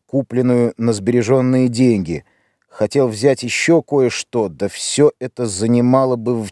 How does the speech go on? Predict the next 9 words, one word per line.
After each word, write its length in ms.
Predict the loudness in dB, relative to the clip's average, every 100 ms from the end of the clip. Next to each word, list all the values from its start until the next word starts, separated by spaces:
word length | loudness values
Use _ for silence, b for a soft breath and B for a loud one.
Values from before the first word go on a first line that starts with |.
| -8
тележке 560 | -2 0 0 -2 -4
немало 400 | 0 2 2 2
места, 680 | 0 0 0 0 -4 -6 -6 b b b b _
и 260 | -6 -6 -6
Владя 440 | -2 2 2 2 -2
унес 320 | -2 -4 0 0
обратно 500 | 2 2 2 0 -12
в 100 | -6
дом 340 | 0 0